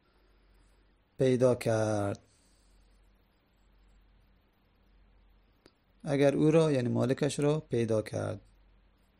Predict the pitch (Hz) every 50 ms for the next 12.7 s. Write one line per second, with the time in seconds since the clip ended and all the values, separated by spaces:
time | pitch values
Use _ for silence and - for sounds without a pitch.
0 | _ _ _ _ _ _ _ _ _ _ _ - _ _ _ _ _ _ _ _
1 | _ _ _ _ _ _ _ _ _ _ _ _ _ _ _ _ _ _ _ _
2 | _ _ _ _ _ _ _ _ _ _ _ _ _ _ _ _ _ _ _ _
3 | _ - _ _ _ _ _ _ _ _ _ _ _ _ 147 143 143 - - -
4 | - - - _ _ _ _ _ _ _ _ _ _ _ _ _ _ _ _ _
5 | - _ _ - _ _ _ _ _ _ _ _ _ _ _ - 147 139 147 147
6 | 147 151 - 156 147 127 139 151 143 139 - - - 160 170 190 208 226 214 -
7 | _ - _ _ _ _ _ _ _ _ _ _ _ _ _ _ _ _ _ _
8 | _ _ - 143 131 131 123 - 135 131 135 131 127 120 120 120 127 123 - -
9 | - 139 135 131 131 135 143 147 151 160 151 - _ _ - - - - 127 127
10 | 127 131 143 151 151 160 165 151 170 170 180 185 190 180 _ _ _ _ _ _
11 | _ _ _ - - - _ _ _ - 117 107 131 143 135 - - 175 175 180
12 | 175 190 - - - 175 131 117 - - - - - _